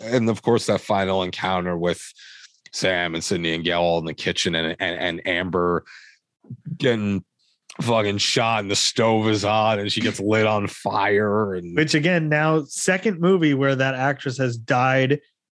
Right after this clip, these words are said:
Speaker 2: a fiery death while trying to murder
Speaker 1: <laughs>
Speaker 2: someone.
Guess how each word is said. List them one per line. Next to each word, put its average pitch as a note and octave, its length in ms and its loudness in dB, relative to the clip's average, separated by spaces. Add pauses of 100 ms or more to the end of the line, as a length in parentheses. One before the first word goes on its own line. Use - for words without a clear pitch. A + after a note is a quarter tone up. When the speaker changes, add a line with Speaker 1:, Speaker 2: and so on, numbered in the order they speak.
(140)
Speaker 2:
a C#3+ 80 0
fiery C3+ 580 4
death C3 320 0
while B2+ 140 2
trying B2+ 280 0
to A#2+ 60 -2
murder B2+ 220 0
Speaker 1:
<laughs> - 0 -
Speaker 2:
someone. A2+ 500 -10